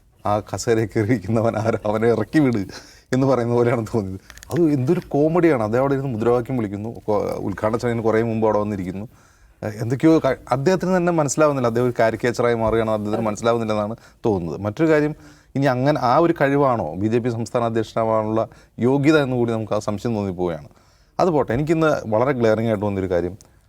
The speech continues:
ഏഹ്, എഴുതി തയ്യാറാക്കിയാണ് സാധാരണ പ്രധാനമന്ത്രിമാർ ഇത്തരമുള്ള ഇവന്റുകളിൽ പ്രസംഗിക്കാറുള്ളത്. അപ്പോൾ എഴുതി തയ്യാറാക്കിയ ഒരു പ്രസംഗം അദ്ദേഹം പ്രസംഗിച്ചുകൊണ്ടിരിക്കെ പരിഭാഷകൻ ആ പ്രസംഗിച്ച കാര്യം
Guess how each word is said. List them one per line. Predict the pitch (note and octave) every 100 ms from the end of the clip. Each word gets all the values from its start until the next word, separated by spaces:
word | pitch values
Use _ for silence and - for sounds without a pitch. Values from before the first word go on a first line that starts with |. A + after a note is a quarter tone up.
| _ _ _
ഏഹ്, | G#2+ G#2 G2+ F#2 - -
എഴുതി | C#3 D3 E3
തയ്യാറാക്കിയാണ് | E3+ E3 D3+ D3+ D3 B2
സാധാരണ | A#2 A2
പ്രധാനമന്ത്രിമാർ | A2+ A2 A#2 A2 A2 A2+ A2
ഇത്തരമുള്ള | G2+ G#2 G#2+
ഇവന്റുകളിൽ | G2+ G2 G2+ G#2+
പ്രസംഗിക്കാറുള്ളത്. | G2+ F#2+ F#2 F2 D#2 D2+ - - _ _ _
അപ്പോൾ | - G#2
എഴുതി | A2+ C#3
തയ്യാറാക്കിയ | C#3 B2 B2 A2+ B2
ഒരു | A2+
പ്രസംഗം | G#2+ - A2 F#2+ F#2+ - _ _ - -
അദ്ദേഹം | G2+ A2 A2
പ്രസംഗിച്ചുകൊണ്ടിരിക്കെ | G#2+ A2+ A2 A2+ G2+ G2 G2+ A#2+ - _ _ _ _ -
പരിഭാഷകൻ | B2 B2 D#3+ D3+ B2+ F#2 E2+
ആ | G#2
പ്രസംഗിച്ച | - A2+ A2+ A#2+
കാര്യം | A2 G#2+ A#2